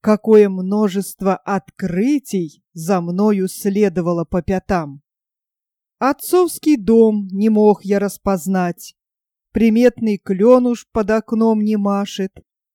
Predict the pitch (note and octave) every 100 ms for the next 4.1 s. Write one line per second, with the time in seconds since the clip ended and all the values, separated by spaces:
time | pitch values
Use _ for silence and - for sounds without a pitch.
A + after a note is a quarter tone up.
0 | _ _ - C4 C4 C4+ C#4 C#4 C#4+ E4+
1 | - - G#3 A#3 - A3+ G3+ D4+ A3 F#3+
2 | F#3+ F3 F#3+ A#3+ - - _ _ _ G#3+
3 | G#3+ G#3+ G#3+ G3+ - G#3+ - G3 A#3+ -